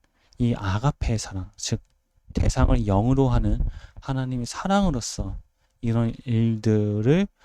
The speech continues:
하나님의 안에서 다 허용하시고 주관하시는 거다라고 볼 수 있다는 것입니다. 자, 그러면 이거를 질문에 지옥이라고 한번 볼게요. 이제 이번엔 지옥.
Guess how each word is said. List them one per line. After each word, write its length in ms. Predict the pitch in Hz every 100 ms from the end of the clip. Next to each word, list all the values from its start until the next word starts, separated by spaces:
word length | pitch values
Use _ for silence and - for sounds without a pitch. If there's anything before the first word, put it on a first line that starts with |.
| _ _
하나님의 580 | - 139 135 127 120 110
안에서 460 | - 107 110 110 -
다 320 | - 117 160 - _ _ -
허용하시고 540 | 156 151 139 120 123 120
주관하시는 760 | - 110 113 104 - 107 101
거다라고 680 | 98 95 98 98 101 101 101
볼 140 | -
수 160 | - -
있다는 340 | 101 - 101
것입니다. 560 | 98 98 - - - - _ _ _ _ _ _ _ _ _ _
자, 140 | - 120
그러면 320 | - 143 139
이거를 320 | 110 135 143
질문에 340 | - 123 135
지옥이라고 680 | 135 - - 147 202 202 180
한번 160 | 143 113
볼게요. 280 | - - 90
이제 140 | 90
이번엔 280 | 95 110 104
지옥. 340 | - - 101